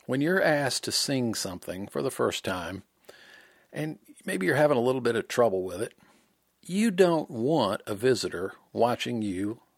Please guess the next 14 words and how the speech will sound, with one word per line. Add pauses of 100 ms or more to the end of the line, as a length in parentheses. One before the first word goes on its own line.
(320)
make
these
failing
attempts. (1160)
It
just
puts
more
pressure
on
everybody. (640)
As
a
band,